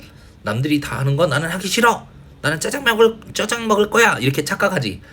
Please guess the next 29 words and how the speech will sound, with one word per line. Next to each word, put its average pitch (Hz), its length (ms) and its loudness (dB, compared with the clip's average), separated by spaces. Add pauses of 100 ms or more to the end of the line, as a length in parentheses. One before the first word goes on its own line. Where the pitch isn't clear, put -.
자기가 156 280 0
독립적으로 196 500 0
선택했다고 202 500 -4 (200)
착각을 254 500 2 (220)
하지. 277 560 0 (500)
아니야. 117 340 -4 (220)
실제로는 180 540 0
내가 101 180 -2
조작한 104 380 -6
거야. 90 120 -2 (640)
<laughs> - 580 -20
내가 104 180 -4
조작한 101 420 -2
거야. 87 220 -4 (380)
"이 101 60 -12
새끼 135 200 -8
청개구리니까 180 600 -4
내가 101 160 0
짬뽕 170 320 -4
먹자고 127 280 -4
하면 107 120 -2
분명히 120 240 -4
싫다고 165 320 -2
하겠지? 233 380 -2 (160)
좋아." - 440 0 (100)
하고 151 160 2
내가 117 140 4
조작한 135 380 0
거라고. 90 540 -2